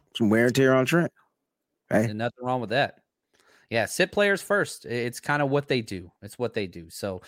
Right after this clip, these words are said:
Speaker 2: uh, what's up, Shot J? I love this. Could you <laughs> imagine that dude pass pro as a fullback, picking up blitzes, laying out dudes? He's aggressive. Again,
Speaker 1: He's a
Speaker 2: Mercer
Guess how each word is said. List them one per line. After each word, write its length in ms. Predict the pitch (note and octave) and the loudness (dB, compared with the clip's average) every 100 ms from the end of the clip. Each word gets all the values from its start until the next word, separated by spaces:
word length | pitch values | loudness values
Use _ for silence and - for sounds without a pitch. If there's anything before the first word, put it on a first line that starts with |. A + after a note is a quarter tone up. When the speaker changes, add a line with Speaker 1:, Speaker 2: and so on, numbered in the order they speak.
| - - | -20 -4
Speaker 2:
uh, 140 | G#2+ G#2+ | 2 2
what's 180 | C3+ | 4
up, 100 | C3+ | 0
Shot 300 | - C#3 A#2 | 2 4 4
J? 100 | A#2+ A2+ | 4 2
I 40 | |
love 200 | A2+ A2+ | 2 -2
this. 100 | G#2 | -4
Could 180 | - C3+ | -6 -2
you 80 | D#3+ | 4
<laughs> 0 | |
imagine 280 | E3+ D#3 | 4 4
that 140 | D3+ C3+ | 0 2
dude 240 | D3+ C#3 | 0 0
pass 280 | C#3+ C#3+ C3+ | 4 6 4
pro 200 | - D3 | 4 4
as 80 | C3 | 4
a 40 | |
fullback, 540 | A#2 C#3+ C3+ D3 C#3+ - - _ | 2 0 4 4 4 -2 -20 _
picking 220 | E3+ D3 C#3 | 0 2 0
up 160 | A2 | 0
blitzes, 400 | C3+ C3+ C#3 B2 | -2 -2 -4 -4
laying 200 | C3 C3+ | 0 2
out 120 | C3 B2 | 0 0
dudes? 200 | C3 - | -4 -4
He's 200 | F#3+ F#3 | -4 -4
aggressive. 600 | B2+ D3+ F#3+ A#2+ G#2+ - _ _ - _ _ _ _ - | 2 4 4 2 -4 -8 _ _ -20 _ _ _ _ -4
Again, 240 | D3+ E3 G#3+ | 2 6 6
Speaker 1:
He's 100 | B3 | 6
a 40 | |
Speaker 2:
Mercer 120 | - | 6